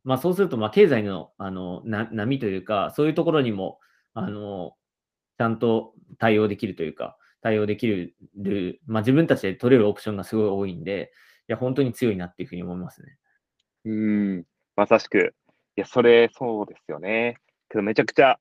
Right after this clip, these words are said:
Speaker 2: こう、難しいっていうところもあるなと思って、
Speaker 1: うん。
Speaker 2: まさにユフィも挑戦してるところではあるんですけど、あの、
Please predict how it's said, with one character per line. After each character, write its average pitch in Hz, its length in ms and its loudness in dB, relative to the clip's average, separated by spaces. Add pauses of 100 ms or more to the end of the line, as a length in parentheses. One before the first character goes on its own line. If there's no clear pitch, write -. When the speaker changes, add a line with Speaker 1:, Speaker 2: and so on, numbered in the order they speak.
Speaker 2:
こ 131 120 -2
う、 - 20 -2
難 123 280 0
し 123 360 0
い - 20 -12
っ - 300 -20
て 92 60 -6
い 90 40 -4
う 87 40 -10
と 92 100 -10
こ 95 80 -4
ろ 92 60 -4
も 90 100 -2
あ 92 40 -2
る 90 100 -2
な 82 180 -8
と - 100 -16
思 82 100 -12
っ - 20 -20 (120)
て、 - 300 -6
Speaker 1:
う - 20 0
ん。 127 40 4
Speaker 2:
ま 135 60 4
さ 131 80 -2
に 101 100 -2
ユ 110 60 -2
フ 107 60 -8
ィ 104 100 -2
も 90 300 -6
挑 113 160 0
戦 101 160 -2
し - 60 -20
て 104 120 -2
る 95 260 -2
と - 80 -16
こ 110 80 0
ろ 101 60 0
で 92 80 2
は 87 80 4
あ - 20 -2
る 87 120 -4
ん 82 60 -16
で - 80 -14
す - 40 -20
け - 100 -10
ど、 - 220 -10 (640)
あ 90 140 -6
の、 85 260 -4